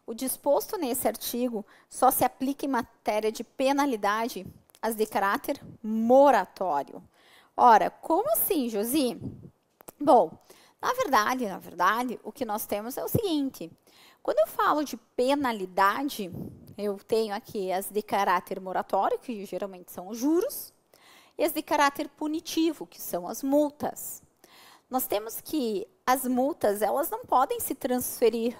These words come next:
para as pessoas, outras pessoas, porque como é uma penalidade, é uma punição,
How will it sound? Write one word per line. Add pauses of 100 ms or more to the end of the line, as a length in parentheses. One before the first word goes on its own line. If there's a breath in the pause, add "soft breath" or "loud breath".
(160)
para
as
pessoas,
outras
pessoas, (380 loud breath)
porque
como
é
uma
penalidade, (280)
é
uma
punição,